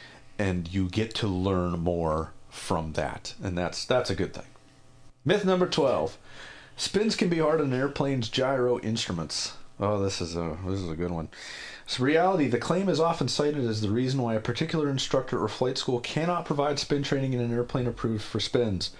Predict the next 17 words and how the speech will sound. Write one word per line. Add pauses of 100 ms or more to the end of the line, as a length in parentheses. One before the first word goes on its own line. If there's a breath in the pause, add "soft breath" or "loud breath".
(400 loud breath)
According
to
senior
gyroscope (260)
technicians
at
T
G
H (100)
Aviation
in
Auburn,
California, (320 loud breath)
an
aviation
instrument
can,